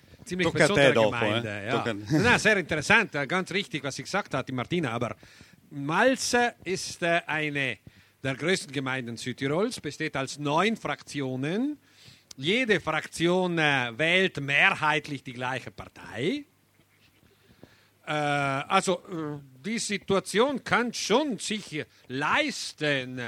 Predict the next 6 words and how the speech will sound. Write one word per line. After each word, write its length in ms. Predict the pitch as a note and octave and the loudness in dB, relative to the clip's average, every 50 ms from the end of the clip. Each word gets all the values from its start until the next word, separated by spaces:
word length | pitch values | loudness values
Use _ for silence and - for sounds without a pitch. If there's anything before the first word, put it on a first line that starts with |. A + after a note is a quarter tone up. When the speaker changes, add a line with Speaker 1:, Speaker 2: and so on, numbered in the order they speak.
| G#2+ G2 - _ - - - _ _ _ | -10 -10 -14 _ -20 -20 -20 _ _ _
Speaker 1:
besondere 640 | D3+ D3 - - D3 E3+ F#3+ G3 F3 F3 D#3+ D3+ C#3+ | -8 -8 -6 -2 -2 -2 -2 0 0 0 0 -2 -4
demokratische 840 | C3+ D3+ D3 D3 C#3 - - C#3+ E3 F#3+ F#3 - E3+ A2 - D3 C#3 | -6 -8 -8 -8 -10 -8 -4 0 0 0 0 0 -8 -8 -8 -8 -8
Maßnahmen 840 | C#3 C3+ C#3+ E3+ F3+ - - C#3+ C#3+ D3 D3+ D3+ C#3+ C#3 C3+ B2 - | -4 0 2 2 2 2 0 -4 -4 -2 -2 -2 -2 -4 -4 -6 -8
zu 140 | - A#2+ | -12 -14
schaffen. 600 | A2 - - G#3 C4 - - - B2 A2 G#2+ F#2+ - _ _ _ _ - - - _ _ _ _ _ | -10 -6 0 0 0 0 -2 -6 -8 -8 -8 -12 -16 _ _ _ _ -20 -20 -20 _ _ _ _ _
Wäre, 840 | A#2+ A#2+ E3 G#3 C4 D4+ D#4 D4+ C#4 A#3 G#3+ G3 F3+ E3+ C#3+ C3+ | -4 0 2 4 6 6 6 4 4 2 0 0 0 -2 -4 -6